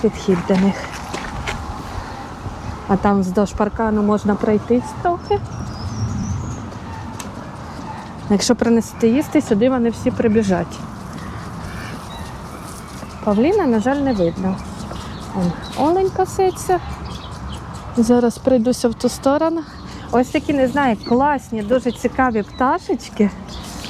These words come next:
І вона така контактна, і навіть не кидається, нічого. І малі курчатка її такі,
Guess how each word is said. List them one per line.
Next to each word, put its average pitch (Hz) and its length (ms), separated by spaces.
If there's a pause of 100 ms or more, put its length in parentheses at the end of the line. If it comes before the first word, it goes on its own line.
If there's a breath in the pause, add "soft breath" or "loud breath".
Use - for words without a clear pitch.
(460)
І - 60
вона 285 260
така 294 260
контактна, 294 680
і 254 40
навіть 254 360
не 247 80
кидається, 294 560
нічого. 330 480
І 262 160
малі 254 460
курчатка 262 640
її 330 280
такі, 349 380